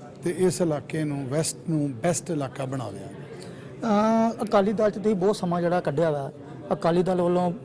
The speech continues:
Speaker 2: ਬੀਬੀ ਸੁਰਜੀਤ ਕੋਲੋਂ ਖੜਾ ਕੀਤਾ ਜਾਂਦਾ, ਉਸ ਤੋਂ ਬਾਅਦ ਅਕਾਲੀ ਦਲ ਆਪਣਾ ਹੱਥ ਪਿੱਛੇ ਖਿੱਚ ਲੈਂਦੀ ਆ। ਹੁਣ ਅਕਾਲੀ ਦਲ ਜਿਹੜੀ ਆ ਦੋ ਫੜ ਹੋ ਗਈ ਆ। ਇਹਦੇ ਤੇ ਤੁਸੀਂ ਕੀ ਕਹਿਣਾ ਚਾਹੁੰਦੇ ਕਿ ਪ੍ਰਧਾਨਗੀ ਤੋਂ ਜਿਹੜਾ ਵਾ ਹੁਣ ਪੰਗਾ ਪੈ ਰਿਹਾ ਕਿ ਉਹਨਾਂ ਨੂੰ, ਸੁਖਬੀਰ ਬਾਦਲ ਨੂੰ ਪ੍ਰਧਾਨਗੀ ਛੱਡ ਦੇਣੀ ਚਾਹੀਦੀ ਆ ਕਿ ਪਾਰਟੀ ਇਹਨਾਂ ਕੋਲੋਂ ਨਹੀਂ ਚੱਲਦੀ? ਤੁਸੀਂ ਕਾਫੀ ਟਾਈਮ, ਦਸ ਸਾਲ ਪਾਰਟੀ ਦੇ ਨਾਲ ਕੱਟੇ ਨੇ, ਐਮ ਐਲ ਏ ਵੀ ਰਹੇ ਹੋ,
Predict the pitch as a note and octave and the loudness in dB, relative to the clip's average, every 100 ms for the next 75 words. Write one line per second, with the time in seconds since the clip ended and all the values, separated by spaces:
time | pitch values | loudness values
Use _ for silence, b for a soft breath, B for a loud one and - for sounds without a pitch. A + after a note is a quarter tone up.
0 | - F3 D#3 D#3+ F3 D#3 D3+ E3 E3 D#3+ | -8 -2 0 2 0 -2 0 0 0 0
1 | E3 D#3 D#3 D3 D3 D3+ - D#3+ G3+ E3+ | 0 0 0 0 -2 -2 -2 2 4 4
2 | E3+ E3 E3 E3 D#3+ D#3 E3+ D#3+ D#3+ D3+ | 2 2 2 2 0 0 0 -2 -2 -6
3 | E3 D3 D3+ E3 D3+ D3+ D#3 B B - | -4 -2 -4 -4 -4 -6 -8 B B 2
4 | G3 G3 E3+ F3 F3+ E3+ F3 F3+ D3+ D#3+ | 4 6 4 6 4 2 2 2 2 0
5 | D3 E3 D#3+ D#3 D3 D3 B B B - | 2 2 2 0 -2 -4 B B B 0
6 | A#3+ C4+ C4 A#3+ B3 G#3 A#3 A3+ A#3 A3 | 2 4 2 2 2 0 2 2 2 2
7 | G#3+ A#3 - G#3 G3+ E3 F3 G#3 F#3 F#3 | 2 2 2 4 4 2 4 6 6 6
8 | F#3+ G3 F3 F3 F3 F3+ F3 E3+ E3+ F#3 | 6 4 4 0 2 2 2 2 2 0
9 | F3 G3 E3+ F3 E3+ D#3 D#3+ E3 E3+ E3 | -2 -2 0 2 0 0 0 2 4 4
10 | E3+ F3 F3 D#3+ D3+ - D#3 E3+ D3+ D#3+ | 4 2 2 2 0 -2 -2 -2 -4 -6
11 | D#3+ F3 F3 B B - G3+ F3 E3+ F#3 | -6 -8 -10 B B 2 6 6 6 4
12 | F3+ F3 F3 F3+ F#3+ E3+ C#3+ C#3 B B | 4 4 2 4 4 4 2 -2 B B
13 | B F#3 G3 F#3+ E3 F3 F3 F3 F3 E3 | B 4 6 6 4 4 2 2 2 2
14 | F3+ F3+ F3 D#3+ E3 E3+ E3 D#3+ D3 E3 | 2 2 2 2 0 0 0 0 0 0
15 | D#3+ F3 F3+ F3 F3 F3 D#3+ E3 D#3+ | 0 -2 0 2 2 2 2 2 0